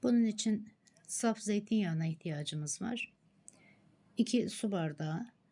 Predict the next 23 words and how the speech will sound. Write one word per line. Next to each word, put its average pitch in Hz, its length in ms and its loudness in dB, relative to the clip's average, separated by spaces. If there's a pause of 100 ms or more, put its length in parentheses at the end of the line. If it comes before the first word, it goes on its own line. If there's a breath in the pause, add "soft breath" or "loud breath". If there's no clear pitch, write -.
(280)
yaklaşık 220 640 -4
iki 202 180 0
yüz 185 140 0
elli 190 240 0
mililitre 160 680 -4 (580 loud breath)
saf 220 260 0
zeytinyağı, 175 760 -2 (680 soft breath)
kurumuş 240 420 4
defne 233 280 0
yapraklarımız 165 800 -2
var. 202 300 -2 (840 soft breath)
Yaklaşık 226 640 0
on 220 200 6
beş 180 220 0
tane 175 420 0 (480)
defne 196 520 2
yaprağımız 170 580 -2
olacak. - 460 -4 (840 loud breath)
E, 185 60 2
şimdi 220 380 2
bu 226 180 4
yapacağımız, 220 840 2 (100)
e, 165 380 0